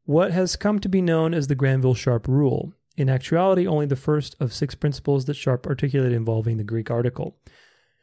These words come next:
Here's the Granville-Sharp rule, so we understand what we're doing. When the copulative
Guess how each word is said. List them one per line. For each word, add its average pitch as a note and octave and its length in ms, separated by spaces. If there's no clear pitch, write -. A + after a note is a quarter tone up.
Here's C#4 240
the B3+ 80
Granville-Sharp F3 720
rule, C3 240
so C3 220
we B2+ 160
understand B2 340
what A#2+ 80
we're A2+ 100
doing. A2+ 360
When D#3+ 140
the D#3+ 80
copulative B3+ 720